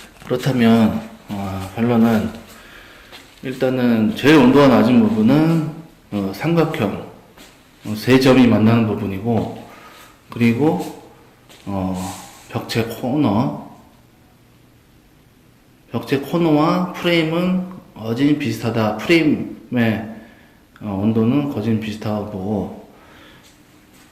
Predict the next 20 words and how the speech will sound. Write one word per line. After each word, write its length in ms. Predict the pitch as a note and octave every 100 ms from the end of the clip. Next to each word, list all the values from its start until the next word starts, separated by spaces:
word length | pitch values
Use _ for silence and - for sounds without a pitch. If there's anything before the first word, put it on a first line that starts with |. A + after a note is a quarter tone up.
| _ _
그게 440 | - A2+ D3+ D#3
유리. 420 | B2+ A2+ A2 F#2 -
유리는 440 | B2 D3+ D3 C3+
이제 160 | A2+ A2+
향에 280 | A2+ F#3+ F#3+
따라서 800 | E3 C#3 B2 B2 A2+ G2 - - -
또 80 |
온도 200 | A2 A#2+
차가 220 | A#2 A#2 A2
많이 480 | G2 F#2+ F#2+ F2+ -
나는 240 | - G#2 A2
것 80 | G2+
같습니다. 400 | - D#2+ - G#2
유리가, 560 | G#2+ A2 A2 A#2 C3 - - - - - - _ _ - _ _ _ _
음, 180 | G2+ F#2+
햇빛을 380 | A2+ C#3 C#3+ C3+
받냐 340 | G#2 G#2 G#2+
안 100 | G2
받냐에 300 | G2+ F#2+ F#2
따라서, 680 | G2+ F#2 F#2 A2 F2+ - -